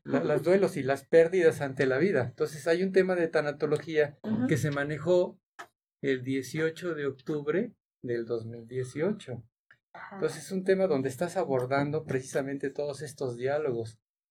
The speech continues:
Speaker 1: Y sí, la verdad, los quisiera invitar a que vieran ese, ese tema de las pérdidas.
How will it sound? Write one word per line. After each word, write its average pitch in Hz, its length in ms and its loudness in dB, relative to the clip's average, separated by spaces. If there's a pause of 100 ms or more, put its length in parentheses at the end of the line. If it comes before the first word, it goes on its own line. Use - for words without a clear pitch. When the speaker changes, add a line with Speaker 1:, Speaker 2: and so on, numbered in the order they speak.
Speaker 1:
Y 135 60 -4
sí, 220 180 4
la 220 120 10
verdad, 175 420 6
los 139 180 -4
quisiera 180 360 2
invitar 170 600 2 (1400)
a 139 120 -4
que 143 140 -2
vieran 175 400 2
ese, 165 640 0
ese 147 240 -8
tema 143 340 -2
de 156 80 -2
las 120 200 -4
pérdidas. 135 720 -4